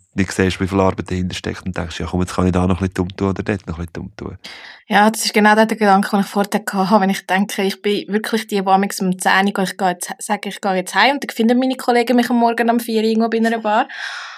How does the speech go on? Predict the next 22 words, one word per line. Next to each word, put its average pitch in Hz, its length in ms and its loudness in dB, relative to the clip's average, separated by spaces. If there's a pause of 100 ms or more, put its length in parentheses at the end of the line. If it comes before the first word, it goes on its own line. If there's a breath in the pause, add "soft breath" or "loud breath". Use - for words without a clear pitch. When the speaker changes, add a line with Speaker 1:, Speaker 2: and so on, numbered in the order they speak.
(140 loud breath)
Speaker 2:
Und 214 380 6
ich - 160 -4
bin 220 100 0
nicht 214 200 4
die, 214 100 4
die 202 80 2 (100)
die 208 140 2
Leute 240 240 2 (400)
anfielen, 240 640 2
sondern 196 220 -2
ich - 60 -18
bin 190 200 -6
die, 208 140 -2
die - 0 - (240)
mötzelt 247 640 4
und 208 200 0
die 214 80 6
von 220 100 -2
der 202 80 4
Securitas 233 600 6
davon 226 320 4
höseln, 277 320 6